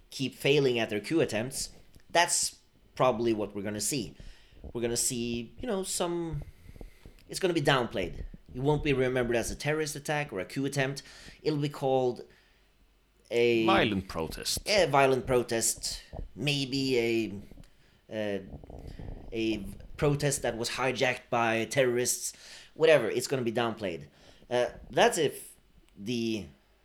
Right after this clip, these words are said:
Speaker 1: American left <laughs> w-, wins, wins out, and Biden becomes president, Harris takes over. But what if the other side actually succeeds?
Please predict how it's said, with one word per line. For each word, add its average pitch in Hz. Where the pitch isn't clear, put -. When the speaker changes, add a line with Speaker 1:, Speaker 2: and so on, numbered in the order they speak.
Speaker 1:
American 123
left -
<laughs> -
w-, -
wins, 107
wins 135
out, 127
and 104
Biden 131
becomes 131
president, 127
Harris 120
takes 123
over. 120
But 147
what 123
if 180
the 123
other 156
side 95
actually 113
succeeds? 113